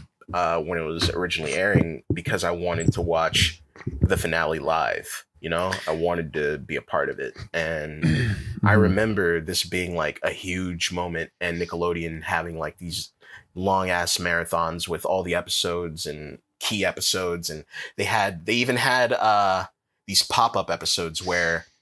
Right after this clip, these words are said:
Speaker 1: they would show you the episode, and while the episode was playing, there'd be, like, these little blurbs that would pop up with, uh,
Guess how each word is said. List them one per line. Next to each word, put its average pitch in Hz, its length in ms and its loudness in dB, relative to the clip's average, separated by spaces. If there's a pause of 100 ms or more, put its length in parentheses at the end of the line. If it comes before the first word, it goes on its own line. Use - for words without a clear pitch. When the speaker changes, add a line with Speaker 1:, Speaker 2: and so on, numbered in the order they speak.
(200)
Speaker 1:
they 104 140 2
would 95 320 0 (320)
show - 220 4
you 120 100 4
the 113 140 4
episode, 135 680 4
and 104 440 2
while 104 260 4
the 113 100 2
episode 104 300 2
was - 120 -2
playing, 98 340 -2
there'd 92 200 0
be, 95 80 -4
like, 90 260 -2 (120)
these 90 240 -8
little 92 180 0
blurbs 85 560 0
that 90 140 2
would 85 120 -4
pop 87 280 0
up 85 180 -4
with, 80 300 -2
uh, 73 420 0